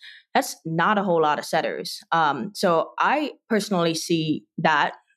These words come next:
like you mentioned, critical mass as a part of the bottleneck to getting a wider standardized system, like a trade school. Um, what other bottlenecks are you seeing to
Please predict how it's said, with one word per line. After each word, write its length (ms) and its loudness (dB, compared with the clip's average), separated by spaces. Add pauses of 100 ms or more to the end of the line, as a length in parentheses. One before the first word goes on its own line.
like 220 0
you 60 2
mentioned, 420 0
critical 300 0
mass 320 0 (420)
as 480 -2
a 560 2 (800)
part 320 2
of 140 -2
the 100 -2
bottleneck 560 -2 (100)
to 500 0
getting 400 2
a 140 4
wider 460 2
standardized 560 0
system, 640 2
like 220 0
a 40 -6
trade 300 -2
school. 460 -4 (260)
Um, 260 4
what 260 4 (100)
other 280 2
bottlenecks 640 0
are 60 -4
you 140 -2
seeing 600 2 (100)
to 420 2